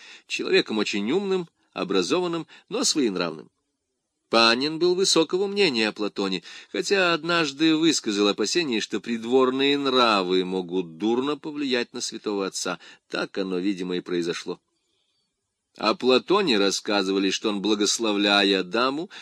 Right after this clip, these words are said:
мог заодно преподнести ей розу. Законоучитель наследника престола слыл большим знатоком трудов не только отцов церкви,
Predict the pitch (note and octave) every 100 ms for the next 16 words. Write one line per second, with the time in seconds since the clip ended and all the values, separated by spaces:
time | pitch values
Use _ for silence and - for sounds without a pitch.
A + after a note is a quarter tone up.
0 | - F#2 F2+ F2+ F#2 F2 G2 G#2 G#2+ G#2
1 | A#2+ - C#3 D3+ E3 E3 C3 G2+ E2 F2
2 | - _ _ _ _ _ _ _ _ _
3 | _ _ _ _ _ F2+ - G2+ G2+ G2+
4 | - B2 B2+ F3 D#3+ C3 G#2+ B2 C3+ D#3
5 | D#3+ D3 - - B2 C#3 C#3+ - A#2+ C#3
6 | C3+ A#2+ C3+ C3+ B2+ C3+ C3 A#2 B2+ -
7 | C#3 G2+ A2+ B2 - D3 B2+ A#2 A#2 C#3
8 | D3 - F#3 - - C3 G2 G2